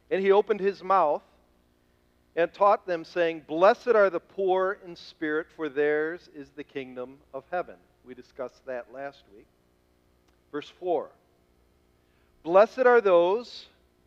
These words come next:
who mourn, for they shall be comforted." And so this week we're gonna talk about those who mourn. That is the topic for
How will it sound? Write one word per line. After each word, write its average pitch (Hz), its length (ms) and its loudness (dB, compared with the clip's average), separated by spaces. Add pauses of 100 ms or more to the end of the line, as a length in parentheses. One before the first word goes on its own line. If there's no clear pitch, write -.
(480)
who 196 180 -8
mourn, 185 540 0 (1400)
for 170 180 -4
they 160 640 -6 (220)
shall 135 360 -8
be 135 320 -14 (720)
comforted." 156 480 -4
And 165 120 -16
so 160 200 -4
this 170 240 -8
week 160 240 -8
we're 160 60 -14
gonna 147 180 -8
talk 143 280 -4
about 139 340 -6
those 135 360 -8
who 143 120 -18
mourn. 127 380 -14 (200)
That 120 160 -14
is 117 280 -20
the 110 200 -20 (720)
topic 196 560 0
for 160 460 -2